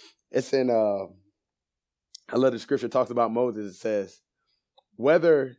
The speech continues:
to, uh, enjoy the fleeting pleasures of sin, he rather than, you know, to suffer with the people of God, people of Israel." That's what Moses did.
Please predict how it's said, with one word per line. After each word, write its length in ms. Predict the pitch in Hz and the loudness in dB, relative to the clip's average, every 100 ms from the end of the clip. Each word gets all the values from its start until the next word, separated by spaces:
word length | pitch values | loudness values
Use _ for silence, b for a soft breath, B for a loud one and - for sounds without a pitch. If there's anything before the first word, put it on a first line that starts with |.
| _ | _
to, 340 | - 147 131 113 | -6 -2 0 2
uh, 420 | 113 104 92 90 _ _ _ _ _ | 2 2 -2 -8 _ _ _ _ _
enjoy 380 | - 139 120 156 | -8 -2 4 4
the 140 | 160 123 | 4 0
fleeting 580 | - 165 170 170 160 151 | 0 4 4 2 0 -6
pleasures 380 | - 160 135 120 | 2 4 4 -2
of 120 | 117 | -8
sin, 380 | - 170 131 92 _ _ _ _ _ _ | -4 -2 -2 -4 _ _ _ _ _ _
he 120 | 135 | -2
rather 280 | 139 139 135 | 2 2 2
than, 180 | 127 120 - | 0 -2 -6
you 100 | 117 | -4
know, 140 | 110 | -4
to 120 | 110 | -6
suffer 360 | 104 - 151 123 | -6 0 0 0
with 120 | 123 | -6
the 80 | 107 | -6
people 240 | 135 117 | -8 -8
of 80 | 95 | -8
God, 360 | 98 110 95 - | -6 -6 -6 -10
people 200 | - 113 | -8 -6
of 80 | |
Israel." 460 | 113 101 92 90 90 - | -4 -4 -6 -10 -12 -10
That's 160 | 113 | -8
what 100 | 110 | -4
Moses 300 | 113 110 98 | -4 -4 -6
did. 240 | - - | -12 -14